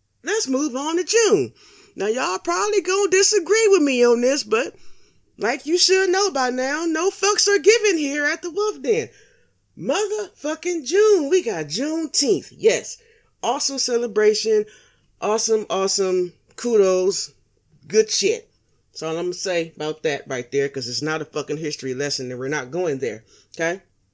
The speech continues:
We know what else happens in June? Something almost spectacular happens in fucking June.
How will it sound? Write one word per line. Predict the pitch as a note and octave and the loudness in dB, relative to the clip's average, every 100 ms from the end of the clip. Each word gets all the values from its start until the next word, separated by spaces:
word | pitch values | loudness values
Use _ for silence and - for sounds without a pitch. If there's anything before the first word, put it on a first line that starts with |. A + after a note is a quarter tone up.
| _ _ _ - _ | _ _ _ -20 _
We | F3+ | -8
know | A3 C#4+ | -6 -6
what | C4+ | -4
else | D4 D4+ | -6 -4
happens | D#4 D#4+ D#4+ | -6 -6 -8
in | C#4+ D4+ | -8 -6
June? | F4 F4+ F4+ E4 _ _ _ _ _ | -2 -2 -2 -6 _ _ _ _ _
Something | - - - C#4+ D4+ - C#4 C4 A3 _ _ | -4 0 0 -2 -8 -10 -8 -10 -12 _ _
almost | C#4 E4 F4+ D4+ A#3 G#3 G3+ G#3 - - | -6 -4 -2 0 4 4 2 0 -10 -6
spectacular | - - C4 C4 - F#4 G#4 G4+ D3+ A2+ E2 _ _ _ _ | -6 -4 -6 -4 -4 -2 -2 -2 -4 -6 -14 _ _ _ _
happens | B3+ C4 - D#3 | -10 -8 -6 -6
in | E3 | -6
fucking | D#3 G3 F3+ F3+ | -8 -10 -8 -10
June. | D#3 E3+ C3+ A2 | -6 -4 -4 -8